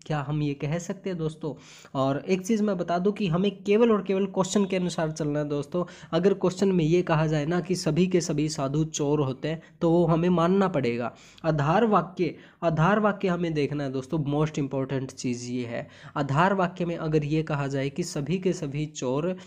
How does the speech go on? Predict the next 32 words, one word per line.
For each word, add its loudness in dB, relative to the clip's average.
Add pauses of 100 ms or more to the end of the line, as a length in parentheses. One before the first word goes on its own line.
(220)
धार्मिक 2
होते -8
हैं, -6 (220)
तो -2
वो 0
हमें 0
मानना 2
पड़ेगा, -2 (220)
जो 2
भी 4
कह -2
रहा 0
है -2
वो 0
हमें -2
मानना -2
पड़ेगा, -4 (440)
ठीक -4
है, -4
आधार -2
वाक्य -4
में। -4 (360)
तो 0
अब 2
देखिए, -2
आधार 2
वाक्य 2
से -2
ही 2
हमारा -2
निष्कर्ष -4
निकलेगा। -6